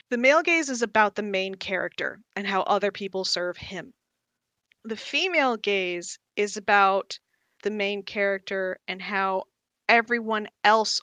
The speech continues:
also has their own stories. They're fully developed characters. They have stories of their own that are being told, and sometimes the main character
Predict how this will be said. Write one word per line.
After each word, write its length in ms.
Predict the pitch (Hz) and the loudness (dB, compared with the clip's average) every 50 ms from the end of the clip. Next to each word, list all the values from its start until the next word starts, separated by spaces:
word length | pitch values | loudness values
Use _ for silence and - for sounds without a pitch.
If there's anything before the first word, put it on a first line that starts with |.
| _ - | _ -2
also 480 | - 190 220 240 247 - - 262 247 240 | 0 0 0 2 0 0 -2 0 -2 -4
has 580 | - - - - 196 190 190 196 196 196 - - | -4 -8 -8 0 4 6 6 6 4 2 -4 -4
their 220 | - 202 196 - _ _ - | -2 -2 -2 -2 _ _ -10
own 360 | 180 175 180 196 202 202 202 | -6 -6 -4 -4 -6 -6 -6
stories. 520 | 202 - - - 190 190 196 190 185 180 - | -2 -2 -2 -2 -2 -2 -2 -2 -4 -4 -4
They're 160 | - 185 - | -6 -6 -6
fully 380 | - - - 220 226 247 262 | -6 -10 -6 -6 -4 -4 -4
developed 480 | 247 269 240 214 185 196 190 185 - - | -6 -6 -2 -2 -2 -2 -2 -6 -8 -14
characters. 680 | - - 190 196 196 196 - - 190 175 175 170 - | -6 -2 -2 0 0 -2 -4 -6 -8 -6 -6 -10 -10
They 180 | - 185 175 180 | -10 -10 -10 -10
have 640 | 170 - - - 170 185 202 202 202 196 196 196 202 - _ _ _ _ _ _ _ _ _ _ _ _ - | -10 -12 -6 -2 0 2 2 2 2 0 -2 -6 -12 -20 _ _ _ _ _ _ _ _ _ _ _ _ -8
stories 380 | - - 220 220 269 277 240 | -6 -2 0 -2 -2 -2 -4
of 80 | 254 233 | -6 -4
their 180 | 233 214 - | -4 -4 -2
own 500 | - 190 202 214 226 208 196 185 180 175 _ _ _ | -4 -2 -2 -2 -2 -4 -6 -8 -12 -16 _ _ _
that 180 | 196 196 196 | -6 -4 -2
are 80 | 190 190 | -2 -2
being 400 | 185 214 208 196 190 190 190 185 | -2 -2 -4 -4 -4 -4 -8 -10
told, 500 | - - - 202 196 190 185 185 175 - - - | -12 -8 -4 -2 0 0 0 0 -2 -6 -10 -12
and 180 | 175 175 165 | -14 -12 -8
sometimes 840 | - - - 214 220 240 240 - - 220 208 202 196 190 190 185 - | -8 -4 -2 -2 -2 -2 -4 -2 0 0 0 0 0 -4 -6 -10 -10
the 80 | - 180 | -10 -8
main 280 | 180 185 190 196 190 | -8 -6 -6 -6 -8
character 680 | - - 208 208 202 190 185 - 185 185 180 175 175 | -8 -6 -4 -2 -2 -2 -4 -6 -8 -8 -6 -8 -8